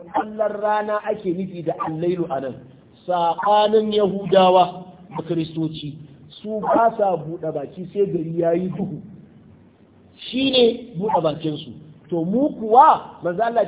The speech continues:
ce, "Ma yazalu an-nasu bi khair ma ajjalu al-fitra." Al'umma ta ba za su bushe cikin alkhairi ba, matukar suna gaggauta buɗe baki.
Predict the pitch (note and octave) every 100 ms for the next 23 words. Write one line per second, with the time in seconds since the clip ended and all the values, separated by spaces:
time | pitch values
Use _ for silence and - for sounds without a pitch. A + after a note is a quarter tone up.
0 | - F#3+ E3+ G#3 A3 A3+ A3+ A3+ - -
1 | - - D3 F3 F3 F#3 G#3+ A3+ A3 A3
2 | G#3+ F#3+ F#3+ G#3+ A3 A3 G#3+ F#3 F3+ F#3+
3 | A3+ B3 G3+ - - - D#3 G3 G#3+ G#3+
4 | F#3 A#3 A3 D#3 A3+ G3 E3+ F#3 F#3 C#3+
5 | B2+ - - _ _ _ F#3+ F#3+ F#3+ C4
6 | C4+ A#3 F#3+ G3+ G3 F3+ E3+ F#3 G3 F#3+
7 | D#3 G3+ F#3 D#3+ F#3+ - A3+ A3+ C4 F3+
8 | E3+ - G3 G#3+ G3 D#3+ D#3+ D3+ - -
9 | - - D#3 F#3+ G#3+ A3 - A3+ A3 -
10 | A#3 A3+ G3 E3+ D3 C4 F#3 F3 B3+ G3
11 | G3 D#3+ F3+ D3+ C3+ B2 -